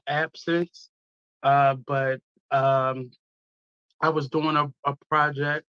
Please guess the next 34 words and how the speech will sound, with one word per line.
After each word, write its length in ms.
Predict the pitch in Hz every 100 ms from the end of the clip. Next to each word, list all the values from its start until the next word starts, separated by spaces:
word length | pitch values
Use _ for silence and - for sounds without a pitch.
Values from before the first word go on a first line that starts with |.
| _ - - -
uh, 160 | 139
the 120 | 139 135
You 120 | 139
Thought 220 | 147 135
I 80 | 135
Was 240 | 123 135 -
Him 220 | 151 147
project 560 | 139 135 127 131 131 -
that 180 | 131 127
is, 520 | 131 131 135 131 - _ _ _ _ 135
um, 460 | 135 135 139 131 - _ - 147
going 280 | 143 190 202
into 680 | 190 - 185 165 165 160 160 - _ _ -
a 60 |
new 340 | 135 139 151 165 -
phase. 520 | 147 139 143 165 - - - - -
Uh, 280 | 139 135 131
we 140 | 170
have 160 | 156 131
been 180 | 135
working 380 | 127 156 160 143
on 180 | 143 139
that 200 | 139 139 _ _
piece 420 | - 143 139 - - -
for 640 | 139 135 127 127 120 - -
about 600 | 131 113 147 165 175 170 - _ _ _ _ 151
a 100 | 143
year, 360 | 135 143 147
a 20 |
little 320 | 143 185 196 156
over 240 | 151 139
a 60 | 127
year, 300 | 127 123 120
actually. 600 | 127 - - 131 135